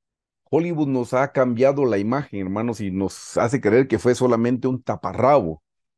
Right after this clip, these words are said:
Pero para que sepa, en la Biblia, si se va al idioma original, le hizo túnicas de pieles que le llegaban hasta el, el puño,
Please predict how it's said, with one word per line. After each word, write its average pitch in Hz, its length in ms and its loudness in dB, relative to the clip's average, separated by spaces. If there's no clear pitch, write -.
Pero 107 200 0
para 92 200 0
que 87 120 -4
sepa, 151 420 0
en 101 420 -2
la 92 140 0
Biblia, 170 420 -2
si 107 140 -12
se 98 140 -4
va 104 100 0
al 127 80 0
idioma 131 280 -2
original, 113 580 -6
le 110 300 2
hizo 156 320 2
túnicas 202 560 0
de 113 100 0
pieles 214 540 0
que 117 140 -4
le 107 160 -2
llegaban 107 640 2
hasta 92 640 -6
el, 87 460 -2
el 92 200 -4
puño, 208 580 0